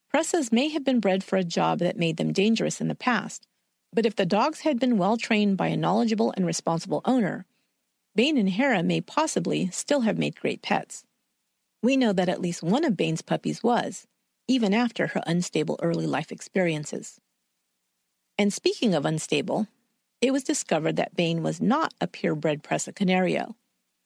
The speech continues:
He was mixed with at least four different dog breeds. The breeder either falsely represented this or did not know, but either way, Paul Schneider paid thousands of dollars for a mutt.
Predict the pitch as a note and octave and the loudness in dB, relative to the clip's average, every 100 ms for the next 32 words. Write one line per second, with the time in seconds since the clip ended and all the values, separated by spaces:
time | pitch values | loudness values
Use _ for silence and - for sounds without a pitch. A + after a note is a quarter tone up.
0 | _ - C4 D4+ C4+ G#3+ B3 - - - | _ -2 2 2 2 2 2 -2 -12 -12
1 | - F3 F#3 - E3 - - A#3+ C#4+ A3 | -6 0 0 0 -4 -4 -2 0 0 -2
2 | - A3 - E3 D#3+ A#2+ B2+ - - _ | -2 -4 0 0 0 -4 -6 -8 -16 _
3 | _ _ _ _ _ _ _ - F#3+ F3+ | _ _ _ _ _ _ _ -4 -2 2
4 | C#4+ E4 - F#3 F#3 F3+ - F#3+ F3+ - | 0 2 0 0 0 -2 0 -2 0 -2
5 | F3 D#3+ D#3 D#3 C#4 D4 D#3 B2 - - | -2 0 -2 0 0 0 0 -2 -2 -8
6 | _ _ _ G3+ G3 F3+ E3 - F#3 A#3 | _ _ _ 0 2 2 2 2 2 2
7 | - F3+ _ _ _ _ F#3+ G#3 G3 G3 | -2 -8 _ _ _ _ 0 0 0 0
8 | E3+ G#3 C#4+ - A3 _ _ _ _ G3 | 0 2 0 0 -6 _ _ _ _ 0
9 | C#4 D#4+ A3+ G#3 F#3+ G3 - E3 - D#3+ | 0 0 0 2 2 0 -2 -4 0 0
10 | G3+ A#3 B3 B3 G3 C#3+ D#3 D#3 - - | 2 2 0 2 2 0 0 -2 -4 -4
11 | E3 D3+ F3 D3+ | -2 2 2 0